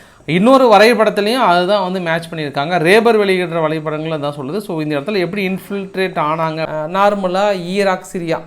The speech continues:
ஈராக், சிரியாவுக்குள்ளார ஈரான் தாக்கல் நடத்துறாங்க, துருக்கி தாக்கல் நடத்துறாங்க, அமெரிக்கா தாக்கல் நடத்துறாங்க.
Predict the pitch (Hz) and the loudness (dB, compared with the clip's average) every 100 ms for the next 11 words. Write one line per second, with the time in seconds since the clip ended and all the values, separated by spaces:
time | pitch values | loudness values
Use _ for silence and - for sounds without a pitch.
0 | - _ 147 180 185 175 175 170 175 170 | -18 _ -8 -2 -2 -2 -6 -6 -2 0
1 | 160 156 151 147 175 208 135 151 165 170 | 0 -2 -2 0 0 -2 -2 -4 -4 -4
2 | 170 160 151 156 147 135 135 135 156 175 | -4 -4 -4 -6 -10 -8 -8 -6 -6 -6
3 | 175 180 175 170 156 151 139 127 131 127 | -6 -6 -6 -4 -4 -6 -10 -12 -10 -8
4 | 135 160 147 170 180 175 170 160 147 147 | -4 -2 -2 -2 -4 -4 -4 -4 -6 -6
5 | 139 123 131 127 143 175 | -10 -10 -8 -6 -2 -2